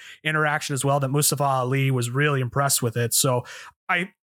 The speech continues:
don't wanna speak for Mark too much, the creator and booker of C four Wrestling, but I imagine that also was something kind of in the back of his head when he was, uh, putting together this matchup, having the opportunity to have Mustafa Ali on the show,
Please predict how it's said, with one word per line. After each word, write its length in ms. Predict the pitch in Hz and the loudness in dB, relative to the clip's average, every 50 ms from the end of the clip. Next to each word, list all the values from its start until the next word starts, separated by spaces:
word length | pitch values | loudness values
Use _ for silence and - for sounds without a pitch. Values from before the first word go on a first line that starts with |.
| _ _ _ _ - | _ _ _ _ -4
don't 160 | 196 214 220 | -2 0 2
wanna 160 | 233 226 214 | 2 2 2
speak 260 | 208 - - 220 208 | 0 0 0 0 0
for 100 | - 196 180 | 0 -2 0
Mark 340 | 170 165 175 202 208 - - | 0 2 2 0 0 -2 -4
too 160 | - 226 214 | -2 0 2
much, 300 | 202 214 262 - - - | 2 2 2 0 -2 0
the 280 | 180 160 151 147 139 | 0 2 2 2 0
creator 480 | 135 - - 160 160 160 160 156 160 151 | 0 -2 -2 0 0 2 2 2 2 2
and 140 | 143 139 135 | 0 0 0
booker 280 | 151 151 - - 160 | -2 -2 0 0 0
of 120 | 151 143 - | 0 2 2
C 180 | - 160 160 | 2 0 0
four 220 | 147 - 160 151 139 | 0 0 0 2 2
Wrestling, 380 | 139 143 151 - - 202 190 | 2 2 2 0 0 0 0
but 80 | 175 165 | 0 2
I 80 | 165 160 | 2 2
imagine 600 | 160 156 160 165 175 180 175 160 147 160 151 147 - - - - - _ | 0 0 0 0 0 0 -2 -2 -2 -2 0 -2 -4 -6 -14 -20 -12 _
that 200 | - 143 156 156 | -2 0 0 2
also 280 | 151 151 151 143 - 170 | 2 2 2 0 0 0
was 160 | 143 147 143 | 2 2 2
something 280 | - 156 147 - 156 143 | 2 2 2 0 0 0
kind 180 | - 147 143 | 2 0 2
of 60 | 143 147 | 2 0
in 60 | 147 | 0
the 80 | 139 | 0
back 260 | 131 143 143 143 - - | 0 0 0 0 -2 -2
of 40 | |
his 120 | 135 127 - | -4 -2 0
head 260 | 139 147 143 151 170 | 0 2 2 2 2
when 220 | 156 139 139 131 | 2 0 2 2
he 100 | 127 131 | 2 2
was, 320 | 131 131 127 123 127 127 127 | 2 2 2 2 2 2 2
uh, 240 | 127 123 123 123 123 - _ _ _ _ _ _ | 2 2 2 0 -2 -4 _ _ _ _ _ _
putting 220 | - 180 175 170 165 | 0 0 2 2 0
together 320 | 151 147 156 156 151 151 | 2 2 2 2 2 2
this 180 | 143 147 131 - | 0 0 0 0
matchup, 380 | - 143 151 147 - 170 151 | 0 0 0 0 0 0 0
having 240 | 147 147 151 151 143 | 0 0 0 0 0
the 100 | 143 143 | 2 2
opportunity 400 | 139 143 139 139 - - 143 139 | 2 0 0 -2 0 0 2 2
to 100 | 135 123 | 2 0
have 320 | 123 135 143 147 156 151 - _ - - - _ _ _ | 0 0 0 0 -2 -4 -8 _ -20 -20 -20 _ _ _
Mustafa 320 | - 151 156 - - 143 151 | -2 0 0 0 0 0 0
Ali 440 | 156 151 147 143 143 147 147 147 151 | 0 0 0 0 0 0 0 2 2
on 180 | 147 143 139 | 2 2 0
the 60 | 131 | 0
show, 440 | 127 - - 151 139 139 165 - - | 0 2 2 2 2 2 0 -2 -6